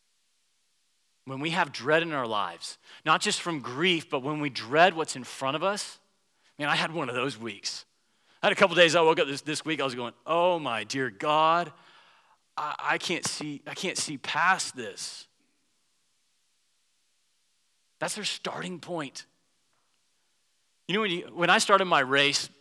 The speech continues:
last Saturday, it was great. I was able to park the car, kinda jog up, stay a little loose, jog up, get ready to the start, and e-, everything's kind of exciting. Got a little bit of adrenaline going. You're ready to cover just about anything, right?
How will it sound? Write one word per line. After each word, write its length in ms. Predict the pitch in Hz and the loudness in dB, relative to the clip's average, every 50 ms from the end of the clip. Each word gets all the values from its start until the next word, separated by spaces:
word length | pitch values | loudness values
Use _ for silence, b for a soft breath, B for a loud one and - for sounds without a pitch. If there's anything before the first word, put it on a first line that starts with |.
| _ - | _ -4
last 240 | 143 131 123 117 - | -2 0 0 0 0
Saturday, 480 | - 139 120 127 127 127 120 110 101 90 - _ _ _ _ _ _ _ _ _ _ _ _ _ _ _ - - | -2 -2 -2 -2 -2 -2 -2 -4 -4 -6 -8 _ _ _ _ _ _ _ _ _ _ _ _ _ _ _ -18 -14
it 60 | - 131 | -10 -8
was 120 | 117 - | -8 -4
great. 240 | - 156 143 104 - - _ _ _ - | 0 0 0 0 0 -4 _ _ _ -10
I 40 | |
was 80 | - 117 | -6 -4
able 140 | 139 127 107 | -4 -4 -4
to 60 | - | -2
park 280 | - 156 156 151 - - | 2 2 2 2 0 -2
the 60 | - | -4
car, 340 | 135 135 139 139 143 135 - B B B B B B B B B B B B | 0 2 4 4 2 2 -2 B B B B B B B B B B B B
kinda 160 | - - - | -12 -12 -10
jog 320 | - 151 143 135 139 147 | -6 -2 -2 0 0 0
up, 240 | 151 156 156 - - B B B B B B B B _ _ - _ | -2 -2 -4 -4 -8 B B B B B B B B _ _ -20 _
stay 280 | - - - - 143 | -16 -14 -8 -6 -4
a 60 | 135 | -4
little 200 | 139 143 135 139 | -4 -6 -8 -8
loose, 800 | 135 143 143 147 139 - - - - - - - - - - - B B B B B B B B B | -6 -6 -6 -6 -4 -6 -6 -8 -8 -10 -10 -10 -10 -10 -12 -14 B B B B B B B B B
jog 240 | - 170 156 165 165 | 2 4 4 6 4
up, 140 | 165 - | 2 2
get 140 | - 175 165 | 0 0 2
ready 200 | 151 165 175 175 | 4 6 6 6
to 80 | 156 160 | 4 2
the 80 | 147 | -2
start, 480 | 139 - - 170 151 156 165 - 226 - B B B B - | -4 -2 2 6 8 8 8 8 6 2 B B B B -10
and 80 | 117 139 180 - | -6 -6 -4 -4
e-, 160 | 160 170 160 - | -6 -8 -8 -6
everything's 360 | - - 214 247 254 226 - | -6 -4 -4 -2 -2 -2 -2
kind 120 | - 214 | -2 -2
of 60 | 202 165 | -2 -4
exciting. 420 | 131 - - 151 143 160 151 151 | -4 -2 0 2 2 2 2 2
Got 120 | 160 156 | 0 -2
a 40 | 165 | -2
little 200 | 160 156 151 156 | -2 -2 -4 -2
bit 180 | 127 156 143 123 | -2 -4 -4 -4
of 100 | 131 117 | -6 -6
adrenaline 560 | - - 107 127 151 160 175 175 175 175 175 | -8 -6 0 2 2 4 4 4 2 0 0
going. 440 | 151 170 175 180 175 180 185 180 175 B B B B B | 2 2 2 2 2 0 -2 -4 -6 B B B B B
You're 120 | B 151 147 | B -2 0
ready 260 | 143 151 170 196 185 | 2 2 4 4 2
to 80 | 151 139 | 0 -2
cover 300 | - - 170 180 170 147 | 0 2 4 4 4 2
just 220 | 131 190 190 - | -2 -2 -2 -2
about 260 | 208 160 143 131 127 | -2 -2 -4 -4 -4
anything, 500 | 123 139 160 175 165 - - 131 113 110 | -6 -4 -4 -6 -6 -6 -8 -10 -10 -10
right? 380 | 104 107 107 113 139 190 202 | -8 -4 -2 0 2 0 0